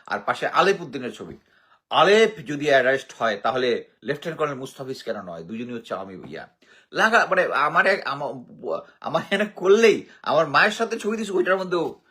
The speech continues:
আহ, এই, আহ, এই ধরনের ছবি দিয়ে পড়ায় ফেলতেছে। But কথা হচ্ছে তারা এইটা বুঝতেছে না যে শেখ হাসিনার আমলে এর থেকে ডাবল করছে এরা।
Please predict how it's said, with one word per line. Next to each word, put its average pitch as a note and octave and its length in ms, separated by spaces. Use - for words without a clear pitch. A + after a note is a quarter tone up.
আহ, A#2 140
এই, B2 240
আহ, A2+ 300
এই G#2+ 380
ধরনের C#3+ 220
ছবি C#3 180
দিয়ে C#3 180
পড়ায় A#2+ 220
ফেলতেছে। - 460
But D3+ 180
কথা E3 180
হচ্ছে G#3+ 260
তারা F3+ 400
এইটা C#3+ 240
বুঝতেছে D#3+ 420
না F#2+ 140
যে G2 160
শেখ C#3+ 320
হাসিনার E3+ 340
আমলে D3+ 280
এর D3 140
থেকে E3+ 120
ডাবল G#3+ 440
করছে A#2+ 280
এরা। - 200